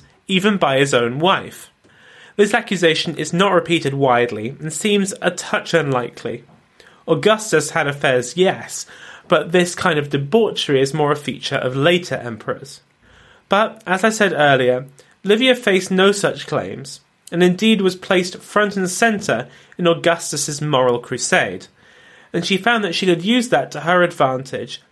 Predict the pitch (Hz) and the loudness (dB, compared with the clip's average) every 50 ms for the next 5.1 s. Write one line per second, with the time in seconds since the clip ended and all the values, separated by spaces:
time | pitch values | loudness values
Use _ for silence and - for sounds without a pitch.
0 | _ _ - - - 180 160 139 117 123 - - 135 120 117 120 139 170 170 143 | _ _ -12 -6 -4 0 0 0 0 0 -2 -2 -2 -2 -2 0 0 0 0 -2
1 | 107 92 - - - - _ _ _ _ _ _ _ _ _ _ _ - - _ | -4 -8 -12 -14 -14 -16 _ _ _ _ _ _ _ _ _ _ _ -20 -20 _
2 | - _ _ - 208 233 254 233 226 208 - - 185 160 - 247 254 254 - 123 | -20 _ _ 0 2 2 4 4 2 2 2 0 -2 0 0 0 0 0 -2 -2
3 | 107 104 - - - _ - 160 156 160 190 202 214 214 185 147 135 127 123 120 | -2 -4 -8 -14 -18 _ -8 -4 -2 0 0 2 2 2 2 4 2 2 2 2
4 | 113 117 120 117 _ _ - - 139 143 147 139 - - - 156 127 107 104 101 | 0 -2 -4 -8 _ _ -10 -8 -6 -6 -6 -6 -4 -2 -2 0 0 -2 -4 -6
5 | 107 | -12